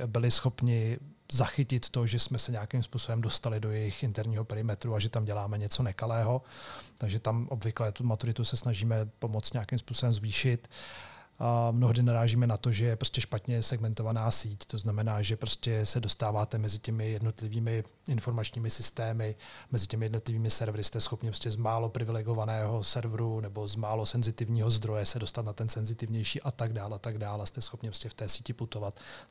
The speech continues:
třeba až někdy do cloudu. A někdy bohužel narážíme i na to, že prostě vidíme nějaké nepečované systémy, staré operační systémy, které prostě nemají aplikované bezpečnostní zá-,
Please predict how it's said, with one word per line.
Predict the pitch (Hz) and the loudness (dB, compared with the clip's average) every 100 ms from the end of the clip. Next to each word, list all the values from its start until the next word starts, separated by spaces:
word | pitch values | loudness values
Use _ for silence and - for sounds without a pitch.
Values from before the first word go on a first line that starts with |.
| - | 0
třeba | - 117 | 2 4
až | 117 | 0
někdy | - 107 | -2 -4
do | 104 | -4
cloudu. | 95 107 107 110 - - - - - - - - - - | -4 -4 -4 -4 -8 -20 -20 -16 -16 -18 -20 -8 -4 -4
A | - 107 104 104 104 104 107 101 - _ _ _ 165 - | -4 -2 -2 -2 -2 -2 -4 -4 -10 _ _ _ -12 4
někdy | 151 139 135 | 8 8 8
bohužel | 127 123 127 123 | 6 6 6 6
narážíme | 120 120 120 117 | 6 6 6 4
i | 127 | 2
na | 113 | 0
to, | - | 2
že | 104 | 0
prostě | - - 123 117 117 117 82 85 82 80 90 139 | 0 0 2 2 0 -4 -6 -6 -6 -8 -8 -2
vidíme | 123 117 117 | 0 4 4
nějaké | 113 - 127 | 2 4 4
nepečované | 113 120 - 117 107 107 | 4 2 0 0 0 4
systémy, | - - - 107 107 92 - - | 6 6 4 2 0 -2 -8 -10
staré | - 110 110 | -6 -2 -2
operační | - 107 - 117 | -2 -2 0 0
systémy, | - 107 - 107 104 | 0 -2 -2 -4 -4
které | 98 113 104 | -6 -8 -8
prostě | - | -4
nemají | 117 104 107 | -4 -2 -4
aplikované | 101 113 - 107 | -4 -6 -4 -4
bezpečnostní | 104 - 107 - - 117 | -2 -4 -4 -2 0 0
zá-, | 110 110 | 0 -2